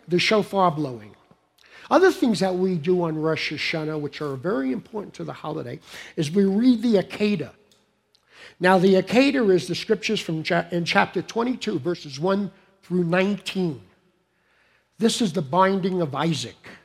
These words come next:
And it's read on that holiday. And it, the rabbis teach that, um, there were ten trials that Abram had to go through in that passage. And they study that, and then it's all about,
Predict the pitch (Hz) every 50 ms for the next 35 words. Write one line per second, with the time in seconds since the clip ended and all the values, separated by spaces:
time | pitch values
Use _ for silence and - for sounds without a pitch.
0 | _ _ _ _ _ _ _ _ _ _ _ _ _ _ _ _ _ _ _ _
1 | - - - 170 180 196 - - - 220 277 294 285 254 220 190 185 190 196 202
2 | - - - 180 196 208 202 175 147 127 113 - - _ - _ _ _ _ _
3 | _ - - - - - - 196 226 294 339 254 202 190 196 190 214 277 339 359
4 | 359 277 240 214 - - - - 302 311 294 - - - 214 214 185 190 190 -
5 | 214 196 180 165 165 175 - - _ _ - - - - - 196 196 196 196 -
6 | - - 294 311 302 277 - - - 254 277 302 320 311 277 147 123 101 107 113
7 | 117 - - - - - _ _ _ _ _ _ _ _ _ _ _ _ _ _
8 | _ - 190 196 190 - 262 294 285 233 233 220 208 175 165 - 202 214 214 -
9 | 202 160 147 226 269 311 - - - 165 156 147 151 156 - _ _ _ _ _
10 | _ - 185 175 175 180 175 185 185 - - - 190 - - - - - - -
11 | - - - - - _ _ _ _ _ _ _ _ _ _ - - - 196 214
12 | 247 240 254 247 - - - - 302 302 269 262 220 151 165 151 151 - - 170
13 | 175 180 180 180 - 220 220 226 254 247 226 180 196 190 180 180 175 - -